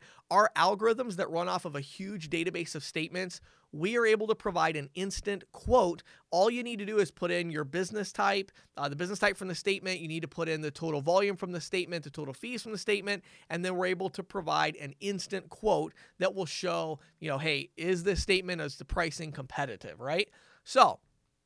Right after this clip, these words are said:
you can go to example merchant quote dot com to check that out. Now, how do we tell if the effective rate is competitive? Let me give you a few numbers,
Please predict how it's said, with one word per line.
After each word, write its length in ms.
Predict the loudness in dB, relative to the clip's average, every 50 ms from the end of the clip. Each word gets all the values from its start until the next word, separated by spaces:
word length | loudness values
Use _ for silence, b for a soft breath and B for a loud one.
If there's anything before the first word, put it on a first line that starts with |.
| _ _ _ _ _ -20 -18 -12 -8
you 80 | -6
can 80 | 4 6
go 80 | 6
to 100 | 6 6
example 480 | 4 0 -2 0 0 0 2 2 0 0
merchant 400 | 0 0 -2 -4 -4 -4 -8 -6
quote 240 | -6 -4 -4 0 0
dot 160 | 0 0 0
com 320 | 0 0 2 2 2 0 -2
to 120 | -6 -8
check 240 | -6 -6 -6 -4 0
that 160 | 2 4 6
out. 200 | 6 6 6 4 -2 _ _ B B B B B B B B B 2
Now, 360 | 6 8 8 8 6 2 -6 _ _ _ _ _ _ _ _ _ _ _ _ _
how 260 | 0 4 6 6 6
do 40 | 6
we 160 | 2 -4 0
tell 320 | 4 6 6 6 6 4
if 100 | 2 0
the 100 | 0 -2
effective 340 | -2 0 0 -2 -2 -2 -4
rate 160 | -4 -4 -4
is 80 | -4 -6
competitive? 480 | -6 -6 -2 -2 -4 -4 -4 -8 -6
Let 140 | -4 -4 -4
me 80 | -2 0
give 240 | 2 2 2 2 0
you 140 | -4 -6
a 100 | -6 -6
few 500 | -8 -10 -8 -6 -2 0 0 0 0 -2 -6 -10
numbers, 640 | -6 -4 -4 -4 -4 -6 -10 -10 -10 -10 -10 -12